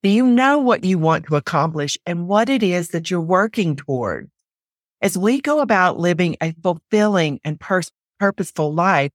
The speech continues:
there are two terms that often come up, dreams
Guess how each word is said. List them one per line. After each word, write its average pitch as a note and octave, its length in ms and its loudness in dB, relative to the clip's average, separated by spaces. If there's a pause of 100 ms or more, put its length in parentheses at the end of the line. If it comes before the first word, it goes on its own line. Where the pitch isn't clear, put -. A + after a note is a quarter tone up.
(320)
there F#3 140 2
are F3 80 2
two C4+ 380 -4
terms D#3 640 -2
that D#3+ 200 -2
often D#3+ 380 0
come D#3+ 260 -2
up, C3+ 220 -2 (440)
dreams A#3 640 0